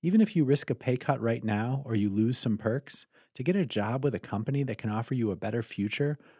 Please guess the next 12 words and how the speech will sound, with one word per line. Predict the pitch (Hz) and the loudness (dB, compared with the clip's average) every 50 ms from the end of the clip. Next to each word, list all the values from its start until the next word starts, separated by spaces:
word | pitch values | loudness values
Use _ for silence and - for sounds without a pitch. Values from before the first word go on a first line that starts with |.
| _ _ | _ _
will | - 131 131 | 0 0 2
more | 135 131 135 139 156 165 165 | 2 2 2 2 4 4 4
than | 151 160 151 - | 4 2 0 0
compensate | - - 131 135 135 - 92 90 - - 85 82 - | 0 0 0 0 -2 -4 -6 -6 -4 -4 -4 -6 -4
for | - 92 85 | -6 -6 -2
any | 104 110 110 | 0 0 0
short-term | 104 - - 127 120 120 - - - 120 113 107 | -2 -2 0 0 -2 0 -2 -2 -2 -2 -2 0
hardships. | 110 113 110 110 110 - - 135 110 - - - - - - _ _ _ _ _ _ _ _ _ _ _ _ _ _ _ _ _ _ _ _ _ _ _ _ _ _ _ - | -2 -2 -2 -2 -4 -4 -6 -6 -8 -10 -10 -10 -10 -10 -12 _ _ _ _ _ _ _ _ _ _ _ _ _ _ _ _ _ _ _ _ _ _ _ _ _ _ _ 0
Lack | 139 156 156 - | 2 2 2 2
of | 165 143 | 0 0
networking | 156 165 165 - 110 92 - - 85 82 80 | 0 -2 -2 -2 -6 -8 -6 -6 -8 -6 -6
skills. | - - - 82 76 73 73 73 - - - | -8 -8 -8 -10 -10 -10 -12 -12 -14 -14 -14